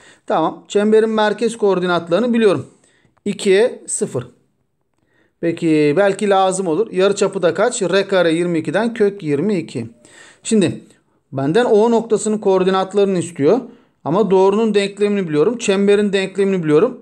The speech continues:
Başka da bir şey istemiyorum. Normalde benden uzunluk istese tamam, klasik hareketleri yapacağım. Merkezle O'yu birleştireceğim, değil mi?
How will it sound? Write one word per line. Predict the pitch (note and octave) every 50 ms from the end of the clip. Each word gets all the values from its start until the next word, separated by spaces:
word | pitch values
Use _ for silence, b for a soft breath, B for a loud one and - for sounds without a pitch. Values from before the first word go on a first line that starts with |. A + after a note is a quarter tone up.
| - -
Başka | E3 D#3+ D3 E3+ F3 E3+ - - F#3+
da | E3+ D#3
bir | C3
şey | - - C4
istemiyorum. | A#3+ - - B3 A#3+ G3+ D#3+ C3+ B2+ C3+
Normalde | C#3+ D3 D3+ E3 F3 F#3 F#3+ G3 G3 F#3 G3 F#3+ F#3+ B B B B B B B -
benden | C#3+ D3 D#3+ F3 G3 G#3
uzunluk | G#3+ G#3+ F#3 D#3 F3 G3 G#3 A3 A3+ A3
istese | F#3+ - - E3 C#3+ - B3 B3
tamam, | B3 B3 B3 G3+ D3+ C3
klasik | - F3 F3+ F#3 F#3 - -
hareketleri | G3+ G3+ G#3 G3+ A3 G#3 G#3 G#3 A3 G#3+ G#3+
yapacağım. | F#3+ - - - D3 B2+
Merkezle | C3+ D3+ E3 F3 F3 E3+ G3 G3 F#3+ F3+ E3 F3
O'yu | F3+ F3 F3 F#3 F3 F3
birleştireceğim, | E3+ D#3 C#3+ C3+ C3 - - C3 - A2 C3 E3 A3+ A#3
değil | - A3+ A3
mi? | D#3 B2+